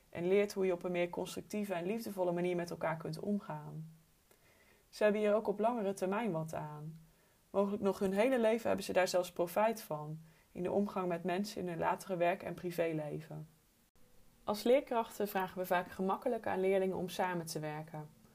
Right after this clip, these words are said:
Terwijl leren samenwerken, waarbij je naar elkaar luistert, empathie opbrengt voor elkaars gevoelens en behoeften,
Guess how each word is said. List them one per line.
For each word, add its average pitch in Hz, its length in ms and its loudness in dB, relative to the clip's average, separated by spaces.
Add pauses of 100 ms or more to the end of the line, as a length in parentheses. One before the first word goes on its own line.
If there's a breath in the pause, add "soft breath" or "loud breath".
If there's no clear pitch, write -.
(240 soft breath)
Terwijl 190 200 4
leren 202 240 6
samenwerken, 175 800 0
waarbij 170 300 4
je 175 60 4
naar 175 100 0
elkaar 165 320 0
luistert, 196 720 0 (500 loud breath)
empathie 190 460 0
opbrengt 190 340 4
voor 170 140 2
elkaars 170 300 0
gevoelens 208 480 -2
en 165 140 -4
behoeften, 208 580 -2